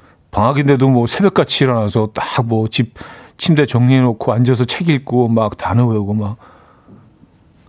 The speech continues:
그런 아이들은 드물죠. 예. 음. 적어도 제 주위에서는 단 한 번도 <laughs> 본 적이 없는 것 같습니다.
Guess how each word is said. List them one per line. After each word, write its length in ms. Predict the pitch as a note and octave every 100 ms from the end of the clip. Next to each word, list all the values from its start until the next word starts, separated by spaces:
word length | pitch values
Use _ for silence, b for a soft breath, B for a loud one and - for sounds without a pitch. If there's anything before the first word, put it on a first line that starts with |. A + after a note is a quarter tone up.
| _ - - - - _ _ - - _ _ _
그런 220 | - A#2+
아이들은 300 | A2+ F#2+ B2
드물죠. 600 | - B2+ C3+ A2+ F2+ A2 - -
예. 40 | F2 F2 F2+ - _ _ _ _ -
음. 260 | F#2+ F#2+ F#2 _ B B B B B B B B B B _ _ _ - B3+
적어도 320 | - A#2+ D#3 D3
제 180 | -
주위에서는 380 | D#3+ C#3+ D3 E3
단 200 | - C3+
한 140 | C#3+ F3+
번도 220 | F#3 E3
<laughs> 20 |
본 140 | C#3 -
적이 220 | D3+ - D3+
없는 240 | A#2+ A#2+
것 80 | G#2+
같습니다. 460 | F2+ - F2+ E2